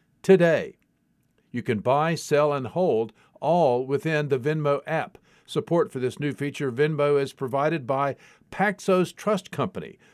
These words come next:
a regulated provider of crypto products. Venmo is also a holder of a provisional bit license from the state of New York.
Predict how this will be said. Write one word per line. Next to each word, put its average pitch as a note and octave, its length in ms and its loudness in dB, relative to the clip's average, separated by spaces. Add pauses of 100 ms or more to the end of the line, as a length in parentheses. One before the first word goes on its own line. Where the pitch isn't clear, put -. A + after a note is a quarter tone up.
a F2+ 80 -12
regulated C3+ 640 -2
provider B2 540 0
of - 220 -12
crypto D3+ 400 0
products. - 640 -2 (260)
Venmo A2 480 0
is G#2 100 -4
also C#3+ 360 2
a B2+ 100 0
holder C3 400 0
of G#2+ 160 -8
a A#2+ 200 -6 (100)
provisional C3 560 -2
bit - 420 -4
license C3 640 0
from C3+ 180 -8
the C#3 80 -4
state F#3 480 0
of A#2+ 340 -4 (440)
New A#2+ 80 -2
York. B2+ 480 4